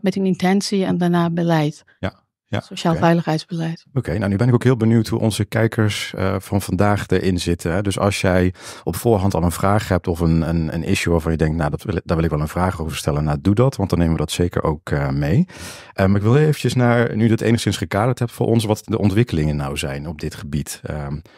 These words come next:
Speaker 2: welke ontwikkelingen zie jij?
Speaker 1: Nou, dit onderwerp, eh, staat prominent, eh, in de schijnwerpers. Je leest, eh, elke dag iets hierover in het nieuws.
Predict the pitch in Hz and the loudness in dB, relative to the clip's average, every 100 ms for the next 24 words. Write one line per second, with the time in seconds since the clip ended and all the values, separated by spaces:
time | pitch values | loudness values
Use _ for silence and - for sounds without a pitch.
0 | _ 92 113 113 113 - 117 117 107 113 | _ -2 2 2 2 2 2 2 2 2
1 | 107 147 180 _ _ _ _ _ _ _ | 2 2 0 _ _ _ _ _ _ _
2 | _ 214 214 208 233 247 233 220 208 - | _ 2 4 2 2 4 4 4 2 2
3 | 202 196 - 208 208 214 202 202 208 - | 2 2 2 -2 0 2 4 4 2 2
4 | 185 185 202 180 - 233 220 226 - 220 | 0 2 0 -2 0 2 2 0 0 -2
5 | 233 - 196 202 190 - - 190 190 190 | -2 -2 -2 0 -2 -6 -2 0 2 0
6 | 185 - 220 214 202 202 - 220 185 - | 0 0 0 2 2 0 -2 -8 -6 -2
7 | 202 196 190 190 185 - 185 208 247 - | 0 2 0 0 0 0 2 2 0 -4